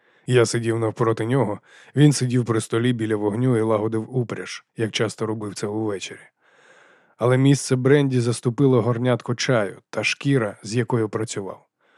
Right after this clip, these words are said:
То була не упряж, а м'який черевичок, дуже замалий на нього. Проколов шилом м'яку шкіру, надто сильно натиснув і вгородив його собі в руку. Вилився, побачивши кров,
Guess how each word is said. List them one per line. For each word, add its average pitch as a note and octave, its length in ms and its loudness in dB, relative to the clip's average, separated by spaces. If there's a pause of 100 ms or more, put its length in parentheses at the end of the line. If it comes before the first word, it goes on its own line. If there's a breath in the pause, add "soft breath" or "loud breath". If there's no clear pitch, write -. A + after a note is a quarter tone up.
(200)
То B2+ 80 4
була A#2 260 4
не A#2 120 2
упряж, B2 480 4
а A2+ 40 -4
м'який B2 360 0
черевичок, B2+ 720 0 (380 soft breath)
дуже C3 280 6
замалий C3+ 400 6
на G2+ 120 -6
нього. F#2 380 -18 (520)
Проколов A#2+ 460 2
шилом G#2+ 340 -4
м'яку G#2+ 280 -6
шкіру, C3 500 0 (340)
надто B2 320 0
сильно A#2+ 380 0
натиснув A#2+ 600 0
і B2+ 100 -4
вгородив A#2+ 480 2
його A#2 200 0
собі A#2+ 260 -2
в A#2+ 100 2
руку. G2+ 280 -4 (560 soft breath)
Вилився, A#2 680 4 (400 soft breath)
побачивши A2+ 580 0
кров, G2+ 320 -8